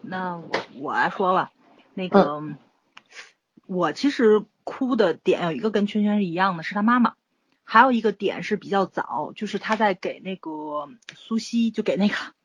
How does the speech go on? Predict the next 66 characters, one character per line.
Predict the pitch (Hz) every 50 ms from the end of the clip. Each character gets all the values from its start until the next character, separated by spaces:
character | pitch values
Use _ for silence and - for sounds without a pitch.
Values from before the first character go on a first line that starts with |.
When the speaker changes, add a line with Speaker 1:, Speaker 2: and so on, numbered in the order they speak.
| _ - - - - - - _
Speaker 1:
小 | - - - 220 185 165 -
妖 | 202 254 262 254
孽 | 254 269 262 226 180 170 -
讲 | _ - 208 180 156 - 156
那 | 190 208 208 190
个 | 185 175 170 170 165 170 165 160 147 - _ - _ _ -
快 | - - - 285
乐 | 254 247 233
的 | 208 220
故 | 226 320 320 262
事 | - - 165
的 | 160
时 | 165 - -
候。 | 226 226 220 -
Speaker 2:
哦， | 220
对， | 240 226
对， | 214 202 202
对。 | - 175 156 160 - - _ _
Speaker 1:
对， | - 220 208
Speaker 2:
嗯。 | 196 160 151
Speaker 1:
他 | 131 127 269
在 | 277
讲 | - 233 185 190
故 | - 254
的 | 247 233
时 | - 208
候， | 196 190 -
讲 | - - 190 165 185
故 | - 285 294
事 | 226 202
的 | 175 156
时 | 180
候 | 165 156
我 | 156 143 -
哭 | - - - 156 139
了。 | 135 135 - _ _ _ _ - 175 -
Speaker 2:
讲 | 160 143 143
了 | 165 185
个 | 269
反 | 240 208 196 190 175 165
的 | 165
故 | 170 165 156
事。 | 151 -
Speaker 1:
就 | -
是， | - _ _ _ _ _ _ _ _ _ _ _ - -
没 | 185 185 175
错， | - 196 185 170 160 156 _ - _ _ _ _
他 | - - 320
的 | 320
那 | 320 330
个 | 311 302
故 | - 320 320 285
事 | - 247
我 | 202 175 165
觉 | - 165 151
着 | 185 202 202 185 175 170 170 _ _ _ _ _ _ _ _
就 | - 220 208
是 | - - 202 185 - - - - _ _ _ _ _
能 | - 208 190 185 202
看 | 226 - 359 349 302
出 | - - 214
来 | 175 165 - 185
这 | 202 - 247 254
是 | 233 - 233 208
一 | 196 226
个 | - 254 240 247 202